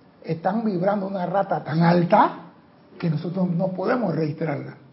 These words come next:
Y decimos, yo me acuerdo, ¿no? ¿Quién, quién fue el señor Gautama cuando llegó a la primera,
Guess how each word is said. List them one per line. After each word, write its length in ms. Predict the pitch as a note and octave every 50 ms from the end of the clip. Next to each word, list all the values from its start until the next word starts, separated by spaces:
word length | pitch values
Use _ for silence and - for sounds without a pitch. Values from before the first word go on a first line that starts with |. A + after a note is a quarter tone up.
| - - - - - - - _ _ _ - _ _ _ -
Y 120 | G#3+ G3
decimos, 580 | F#3 F#3+ F3+ F#3 A3 A3 G3+ G3+ G#3+ A3 A3 - - - - - - - - _ _ _ - - - -
yo 80 | - A3
me 60 | C4+
acuerdo, 320 | C4+ G#3+ B3+ C4 C4 B3 A#3+
¿no? 140 | C4 B3
¿Quién, 240 | B3+ B3+ B3 A#3+ A#3
quién 220 | - B3 A#3+ A3+ A3
fue 160 | A3+ A#3+ A#3
el 280 | G#3 F#3+ G#3 A3 A3 F#3+
señor 300 | G3+ G3+ F#3 G3+ G3+ F#3+
Gautama 500 | F3+ G#3+ A#3 A#3 - - G#3+ G#3 F#3+ F3
cuando 220 | F3 F3+ E3+ E3+
llegó 140 | E3 E3 E3+
a 40 | G#3+
la 120 | G#3 E3
primera, 540 | E3+ F#3 F3 F#3+ G#3 G#3 G#3 G3+ F#3+ F3 -